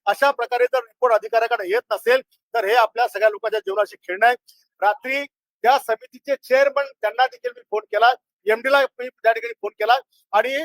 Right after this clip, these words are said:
ही सगळी, अ, व्यथा ही त्या ठिकाणी मी, अ,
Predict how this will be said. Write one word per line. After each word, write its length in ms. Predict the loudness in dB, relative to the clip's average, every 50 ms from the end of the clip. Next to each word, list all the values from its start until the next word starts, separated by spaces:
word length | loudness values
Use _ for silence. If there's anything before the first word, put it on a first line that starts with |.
| -8 _ _ _ _ _ _ -8
ही 60 | -8
सगळी, 280 | -6 -2 -2 0 0 -2
अ, 320 | -4 -6 -10 _ -6 -4 -4 -4 -6 -10 _ _ _ _
व्यथा 280 | 0 2 4 4 4 4
ही 360 | 4 0 _ _ _ _ -6
त्या 160 | 0 2 2
ठिकाणी 260 | 2 2 0 -2 -2 -2
मी, 140 | -2 -4
अ, 280 | -4 -2 0 0 0 0